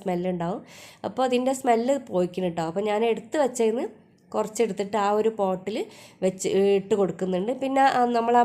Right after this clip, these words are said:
മണി പ്ലാന്റ് വെച്ച്, മണി പ്ലാന്റ് അല്ല, ഒരു പ്ലാന്റ് വെച്ച ഒരു കപ്പ് ഉണ്ടല്ലോ, അതിലത്തെ വെള്ളം മാറ്റി, അതിലൊരു, ഒരു ഇല ചീത്തയായിട്ടുണ്ടെങ്കിൽ അത് മാറ്റി, അങ്ങനെ അത്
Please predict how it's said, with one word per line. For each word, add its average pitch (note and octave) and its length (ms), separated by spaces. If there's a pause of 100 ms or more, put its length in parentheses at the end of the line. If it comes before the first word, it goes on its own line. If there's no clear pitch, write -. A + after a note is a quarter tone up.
മണി A3 240
പ്ലാന്റ് A3+ 420
വെച്ച്, G3+ 260
മണി G#3+ 220
പ്ലാന്റ് C#4 260
അല്ല, A#3 140 (220)
ഒരു G#3+ 240
പ്ലാന്റ് A3 360
വെച്ച A#3+ 240 (160)
ഒരു G#3+ 160 (160)
കപ്പ് G#3 280
ഉണ്ടല്ലോ, E3+ 280 (380)
അതിലത്തെ A3+ 320
വെള്ളം G#3 380
മാറ്റി, F#3 280 (360)
അതിലൊരു, A#3 400
ഒരു A#3+ 100 (100)
ഇല G3+ 180 (120)
ചീത്തയായിട്ടുണ്ടെങ്കിൽ F3+ 800
അത് E3+ 120 (120)
മാറ്റി, E3 300 (400)
അങ്ങനെ A3 300
അത് G3 120